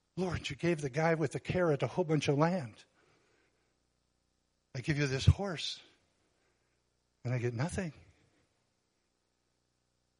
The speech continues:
And the king said to him, "The gardener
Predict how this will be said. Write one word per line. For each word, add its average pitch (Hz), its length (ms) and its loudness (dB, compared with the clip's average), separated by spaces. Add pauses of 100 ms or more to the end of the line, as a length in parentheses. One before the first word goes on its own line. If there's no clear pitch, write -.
(180)
And 135 160 -2
the 135 60 -2
king 135 240 0
said 135 260 0
to 123 80 -2
him, 104 380 -4 (1800)
"The 135 100 2
gardener 147 640 4